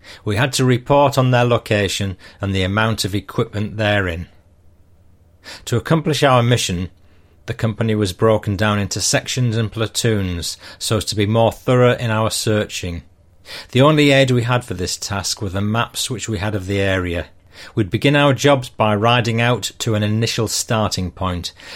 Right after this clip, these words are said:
Then we'd work our way up, generally in a northern direction, until we reached our final assembly area, having scouted all the enemy's installations, which we'd mark on our maps.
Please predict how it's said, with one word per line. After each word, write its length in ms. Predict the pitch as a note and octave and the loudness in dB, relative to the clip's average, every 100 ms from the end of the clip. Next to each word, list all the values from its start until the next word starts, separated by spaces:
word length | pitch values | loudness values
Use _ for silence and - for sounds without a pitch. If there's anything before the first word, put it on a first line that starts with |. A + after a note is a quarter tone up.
| - | -2
Then 180 | B2+ B2+ | 4 4
we'd 160 | A2+ G2+ | 4 4
work 300 | C3 C3+ C3+ | 4 4 4
our 240 | B2+ A#2+ | 4 6
way 200 | A#2 G2+ | 6 4
up, 180 | F#2 - - - - - | 2 -4 -20 -20 -20 -16
generally 500 | - C#3 C#3+ C#3 C#3 | 0 2 4 4 6
in 80 | C3+ | 4
a 80 | B2 | 4
northern 440 | B2 B2+ B2+ A#2+ | 4 4 4 2
direction, 640 | G#2+ A2+ A#2 - A#2+ A2+ G#2+ | 2 2 2 -2 -4 -4 -6
until 300 | A#2 F#2 G#2 | -6 -4 -2
we 160 | G2 G2+ | -2 -2
reached 420 | G2 A#2 - - | 0 -2 -2 -4
our 160 | G2+ G2 | -4 -4
final 560 | - A2+ G#2+ G#2 G#2+ | -4 0 0 0 0
assembly 560 | G2+ - G2+ F#2+ F2+ F2+ | 0 -2 -2 -2 -4 -4
area, 360 | F2+ F2+ F2+ - _ _ _ _ _ _ - - | -4 -4 -6 -8 _ _ _ _ _ _ -20 -6
having 220 | - B2+ B2+ | -2 2 2
scouted 540 | - C#3+ C#3 B2+ A#2 | 0 0 0 2 4
all 280 | C3+ C#3+ C3+ | 6 6 6
the 100 | C3 | 4
enemy's 320 | B2+ B2 A2+ | 4 2 2
installations, 960 | A#2 - A#2+ A2 G2+ - A2 G2+ - - - _ | 0 -2 0 2 2 0 -2 -4 -6 -10 -20 _
which 220 | F2+ E2+ | -12 -8
we'd 160 | F#2+ F2 | -8 -6
mark 360 | G2 G2+ F#2 G#2 | -2 0 -2 -4
on 80 | |
our 180 | F#2+ F#2 | -2 -2
maps. 600 | E2+ F2+ - - - - | -2 -6 -8 -10 -10 -12